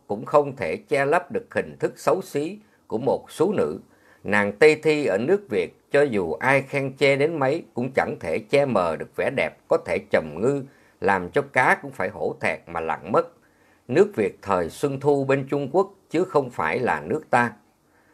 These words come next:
Có nghĩa là sự thật thì muôn đời bất diệt thì chẳng thể thay đổi được. Xưa thời Tây Hán có sử gia Tư Mã Thiên là người nổi tiếng, để lại cho dân Trung Quốc bộ sử ký có sức nặng ngàn cân.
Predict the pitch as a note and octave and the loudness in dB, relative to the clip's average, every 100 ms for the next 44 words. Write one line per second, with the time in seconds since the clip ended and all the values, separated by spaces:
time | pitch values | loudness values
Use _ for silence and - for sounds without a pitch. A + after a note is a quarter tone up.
0 | _ _ _ _ _ B2+ D#3 F3 G2 C#3 | _ _ _ _ _ 4 6 6 2 2
1 | C3 E2+ C#2 _ _ - G#2 F#2+ G#2+ - | 2 0 -4 _ _ -6 -6 0 0 -2
2 | - F#2+ A2 D#3+ D3+ G2 E2 C#2+ - D#3+ | -10 -10 -4 -4 -2 -2 -2 -6 -4 -2
3 | F#3 G#2 G2+ E2 A#2+ A2+ E2 G2 - E2+ | -2 -4 -6 -4 -8 -2 -2 -2 -6 -4
4 | G2 - C#3+ B2 F2 C3+ F#2+ - _ _ | -4 -4 -4 -2 -2 -2 -4 -4 _ _
5 | _ _ _ _ _ _ - D#3+ D#3 D3+ | _ _ _ _ _ _ -2 8 8 8
6 | A2+ F2 D#2+ - C#3 C3+ B2+ E3+ - _ | 4 0 0 2 2 2 -2 -4 -10 _
7 | E3 F3 - E2+ B2 C#3+ C#3 C#3 C#3 A#2+ | -2 -2 -6 -8 0 0 0 0 0 0
8 | F2+ A2+ - C#3+ C3 F#2 E2+ D#2+ D2 C#2+ | -2 -4 -4 -4 -2 -4 -4 -6 -6 -6
9 | D#2+ G#2+ - C3 F#3 - - - _ - | -2 -2 2 2 0 -8 -20 -20 _ 2
10 | G#2+ D3 E2+ D#2+ D#3 C#3+ D3 C#3+ D3+ C#3+ | 6 6 4 0 -6 2 2 0 -6 -2
11 | C#3 G3+ - G2+ E2+ D2 - E2+ - C#3 | 0 -2 -4 -6 -4 -6 -10 -12 -2 -2
12 | F3+ F#3 G#3 G3+ F#2+ - F2 E2 D2 - | 0 -2 -4 -4 -4 -4 -6 -6 -2 6
13 | D3 C3+ | 6 6